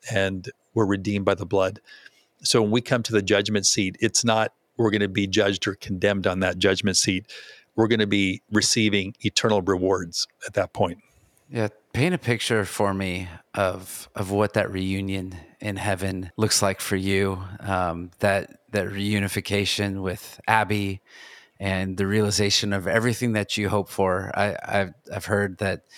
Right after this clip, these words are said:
Speaker 2: we look at faith, hope, and love. The greatest of these is love, that when we are in the midst and, and face-to-face with Jesus, that we no longer need faith because he's right there in front of us, and we no longer need hope because all that we hope for is right there.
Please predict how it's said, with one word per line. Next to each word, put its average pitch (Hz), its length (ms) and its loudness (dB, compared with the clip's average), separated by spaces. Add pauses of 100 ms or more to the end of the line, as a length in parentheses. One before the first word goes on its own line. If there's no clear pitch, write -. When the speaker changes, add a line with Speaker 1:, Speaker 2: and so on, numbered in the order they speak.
(420)
Speaker 2:
we 101 80 2
look 104 220 0
at 98 240 0
faith, 120 340 2
hope, 113 220 2
and 98 100 0
love. 104 520 2
The 107 60 -4
greatest 101 380 2
of 101 80 0
these 92 220 -2
is 90 160 -4
love, 101 380 2
that 95 200 0 (460)
when 110 140 2
we 113 200 2
are 110 180 2
in 110 320 0
the 98 60 -4
midst 107 500 0
and, 98 240 -2
and 92 260 -6
face-to-face 107 680 2
with 90 140 -4
Jesus, 104 520 2
that 95 260 0 (420)
we 113 100 4
no 127 200 4
longer 113 260 2
need 104 180 -2
faith 107 360 2
because 98 500 0
he's 107 260 -2
right 104 240 2
there 101 160 2
in 95 100 -4
front 101 220 0
of 92 120 -2
us, 98 240 2
and 98 120 -2
we 104 140 0
no 104 420 2
longer 107 360 0
need 101 160 0
hope 101 320 0
because 101 360 0
all 107 200 4
that 104 100 0
we 98 100 -2
hope 98 240 0
for 98 220 0
is 92 120 -2
right 101 200 0
there. 92 300 0